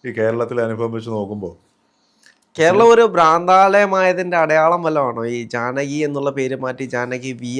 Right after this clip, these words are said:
Speaker 2: ആക്കുന്നത്?
Speaker 1: അതിപ്പം ജാനകിയിൽ നോക്കേണ്ട ആവശ്യമില്ല, കേരളത്തിൽ എങ്ങോട്ട് നോക്കി കഴിഞ്ഞാൽ അത് വളരെ വ്യക്തമാണ്. ഇത് just ഇപ്പം തന്നെ നമ്മൾ വേണമെങ്കിൽ ടെലിവിഷനിലോ സ്ക്രീൻ വെച്ച് നോക്കിയാൽ മതി. ശരിക്ക്, ഏഹ്, ഭ്രാന്തിനേക്കാൾ അപ-, അ-, ഭ്രാന്തിന് എൽ-, എപ്പോഴും ഒരു,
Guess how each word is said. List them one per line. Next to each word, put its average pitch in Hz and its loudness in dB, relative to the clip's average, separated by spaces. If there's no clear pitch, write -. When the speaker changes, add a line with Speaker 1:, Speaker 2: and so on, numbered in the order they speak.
Speaker 2:
ആക്കുന്നത്? 117 -10
Speaker 1:
അതിപ്പം 151 -8
ജാനകിയിൽ 160 -6
നോക്കേണ്ട 160 -6
ആവശ്യമില്ല, 143 -6
കേരളത്തിൽ 131 -4
എങ്ങോട്ട് 135 -4
നോക്കി 139 -2
കഴിഞ്ഞാൽ 139 -2
അത് 131 0
വളരെ 131 0
വ്യക്തമാണ്. 123 -2
ഇത് 127 -6
just 120 -6
ഇപ്പം 139 -8
തന്നെ 139 -10
നമ്മൾ 135 -10
വേണമെങ്കിൽ 131 -8
ടെലിവിഷനിലോ 135 -2
സ്ക്രീൻ 135 -10
വെച്ച് 135 -10
നോക്കിയാൽ 117 -6
മതി. 82 -14
ശരിക്ക്, 135 -6
ഏഹ്, 127 -4
ഭ്രാന്തിനേക്കാൾ 147 -4
അപ-, 143 -8
അ-, 139 -12
ഭ്രാന്തിന് 147 -2
എൽ-, 151 -6
എപ്പോഴും 151 -2
ഒരു, 139 -6